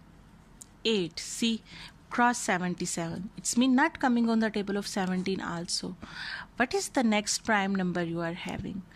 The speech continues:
Nineteen. So let's check with nineteen. If you know the table of nineteen,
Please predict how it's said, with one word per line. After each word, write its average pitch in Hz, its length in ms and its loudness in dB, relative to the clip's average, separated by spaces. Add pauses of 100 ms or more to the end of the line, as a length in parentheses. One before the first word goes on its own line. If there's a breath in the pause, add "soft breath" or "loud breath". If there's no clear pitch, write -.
(760 loud breath)
Nineteen. 175 1400 0 (1300 loud breath)
So 185 560 -4 (160)
let's 175 360 -4
check 208 160 -2 (100)
with 202 160 -2
nineteen. 196 800 0 (2000 loud breath)
If - 220 -4
you 196 60 0
know 190 160 2
the 208 140 0
table 208 320 0
of 220 140 -4
nineteen, 220 720 2